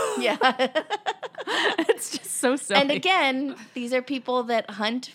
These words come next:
Speaker 1: for all of their own food. Though again, what season would it be if they're doing the hunting? Like, you don't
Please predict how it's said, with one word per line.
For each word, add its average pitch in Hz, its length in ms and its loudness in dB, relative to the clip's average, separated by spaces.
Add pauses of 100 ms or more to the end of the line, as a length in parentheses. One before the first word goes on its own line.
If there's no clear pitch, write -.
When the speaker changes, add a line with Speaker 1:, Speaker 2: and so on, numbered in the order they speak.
Speaker 1:
for - 280 -4
all 196 180 2
of 214 120 -6
their 240 180 -2
own 240 220 -2
food. 240 560 -4 (480)
Though 269 140 6
again, 285 400 2
what 254 220 -2
season 277 320 -4
would 247 100 0
it 214 80 -4
be 220 140 -4
if 220 120 -4
they're 208 120 -2
doing 214 500 -4
the 190 100 -2
hunting? 202 480 -8
Like, 180 180 -10
you 220 60 -6
don't 262 200 -2